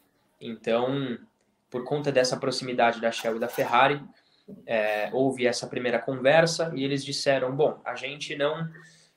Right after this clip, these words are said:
é, não coloca pilotos de kart pra dentro da academia.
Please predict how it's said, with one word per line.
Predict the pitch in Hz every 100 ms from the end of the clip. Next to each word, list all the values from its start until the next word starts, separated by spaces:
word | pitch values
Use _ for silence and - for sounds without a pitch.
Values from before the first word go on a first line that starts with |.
| _
é, | 139 123 120 120 113 113 110 107 _ _ _ _ _ _ _ _ _
não | 135 127 139 147 147 131 110 104 104 _ _ _ _ _ _ -
coloca | 131 127 135 135
pilotos | 139 131 127 117
de | 139
kart | 139 139 147 -
pra | 143
dentro | 139 139 143
da | 135
academia. | 139 143 143 104 98